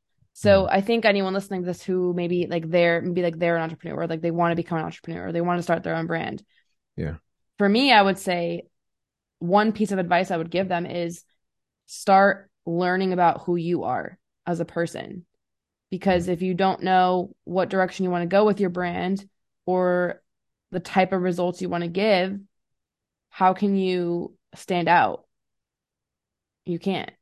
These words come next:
Speaker 2: Exactly.
Speaker 1: You know? So what was,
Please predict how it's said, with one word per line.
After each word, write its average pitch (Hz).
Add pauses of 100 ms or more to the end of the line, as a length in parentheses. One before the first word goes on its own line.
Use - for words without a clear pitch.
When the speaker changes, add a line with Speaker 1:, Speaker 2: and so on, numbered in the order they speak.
Speaker 2:
Exactly. 82 (560)
Speaker 1:
You 175
know? 175 (1800)
So 180 (2000)
what 226
was, 349